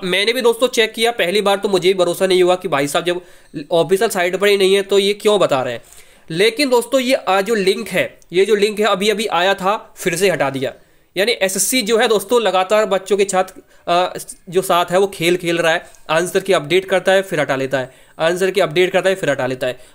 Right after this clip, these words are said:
मैंने आपको video भी दिखाया था, आप खुद से भी check कर सकते हैं वहाँ पे जाकर कि भाई साहब answer की आई थी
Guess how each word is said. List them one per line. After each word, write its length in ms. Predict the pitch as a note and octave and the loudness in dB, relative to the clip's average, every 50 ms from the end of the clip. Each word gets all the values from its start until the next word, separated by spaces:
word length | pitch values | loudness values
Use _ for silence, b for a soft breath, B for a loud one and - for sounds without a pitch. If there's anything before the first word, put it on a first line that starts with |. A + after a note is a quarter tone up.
| b D3+ | b -2
मैंने 160 | C#3+ F3 G3 | 0 0 0
आपको 240 | G3 G3 - G#3+ G#3 | 0 0 0 0 2
video 280 | F#3 F#3 F#3 F#3 G3 | 4 4 4 4 4
भी 80 | G3+ G3+ | 4 4
दिखाया 260 | G3 G3 F#3+ G3 F#3+ | 2 2 0 0 0
था, 100 | F#3+ G#3+ - | 0 0 2
आप 280 | F3 F3 F#3 F3+ - | 2 2 0 -2 -4
खुद 200 | - - F#3 F#3+ G3 | -4 -2 -2 -2 0
से 160 | - A3 G#3 | -2 -2 -2
भी 100 | G#3+ G#3+ | -2 -2
check 260 | G#3+ - F#3+ F#3+ F#3+ - | 0 0 0 0 0 0
कर 100 | F#3 F3+ | -2 -2
सकते 220 | - F#3+ - G#3 | -2 -2 -2 0
हैं 80 | G3 F#3 | 0 2
वहाँ 140 | D3+ D#3 D#3 | 2 0 0
पे 120 | F#3 F3+ | 0 2
जाकर 420 | F3 F3 E3+ - F#3 F#3 F#3+ F#3+ B B B B B B B | 0 0 0 0 0 -2 -2 -4 B B B B B B B
कि 80 | G3 | -2
भाई 200 | E3 D3 D#3 E3+ | 0 0 -2 -2
साहब 260 | D#3+ - G3 G3 G3 - | 0 0 0 0 0 0
answer 340 | D#3+ E3+ F3 F3+ F3 G3 F#3 | 0 2 2 2 0 0 0
की 160 | - G3 F#3+ - - | 0 0 -2 -2 0
आई 180 | D#3 D#3+ F#3+ G3 | 0 2 2 2
थी 200 | F#3+ F#3+ G3 | 2 0 -2